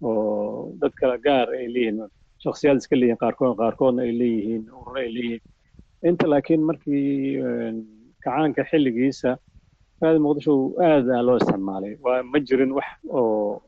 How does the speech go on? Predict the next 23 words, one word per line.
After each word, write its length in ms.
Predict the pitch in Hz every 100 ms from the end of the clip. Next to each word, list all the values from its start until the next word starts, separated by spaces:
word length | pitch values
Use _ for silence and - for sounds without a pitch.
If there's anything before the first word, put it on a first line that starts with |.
| -
oo 380 | 143 107 107 -
raadi 300 | 139 131 117
kale 200 | 131 123
oo 160 | 123
maaragtay 400 | 113 113 - 120
oo, 300 | 123 113 104 - _ _ -
oo 100 | 135
cid 160 | 123 120
yeelan 240 | 123 127
karta 200 | 117 113
ma 180 | 117 110
jirinba. 280 | 98 98 95 - _ _ _ _ _ _
Wax 140 | 151
walba 260 | 170 156 147
maaragtay 360 | 156 135 - 131
xataa 220 | 117 135
hantidii, 460 | 135 151 143 139 139 139 -
ee, 240 | 139 123 120
dalka 420 | 127 139 - 135 127 254
oo 540 | 190 120 113 113 117 123
private 380 | - 147 131 123
loo 140 | 135 131
lahaa 320 | 113 110